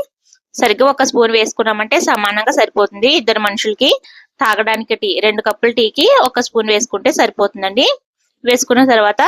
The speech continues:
ఇంకొక నిమిషం పాటు మరిగించుకుంటే సరిపోతుంది. ఇలాగ ఒక పొంగు వస్తే సరిపోతుందండి, ఎక్కువసేపు మరిగే అవసరం లేదు. ఇది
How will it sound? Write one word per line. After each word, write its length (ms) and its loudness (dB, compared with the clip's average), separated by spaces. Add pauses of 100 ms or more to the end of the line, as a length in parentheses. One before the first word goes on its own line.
ఇంకొక 280 -2
నిమిషం 340 -2
పాటు 240 0
మరిగించుకుంటే 680 -2
సరిపోతుంది. 640 0 (440)
ఇలాగ 200 0
ఒక 160 0
పొంగు 280 0
వస్తే 240 0
సరిపోతుందండి, 720 0 (140)
ఎక్కువసేపు 540 0
మరిగే 320 2
అవసరం 420 -2
లేదు. 200 0
ఇది 200 0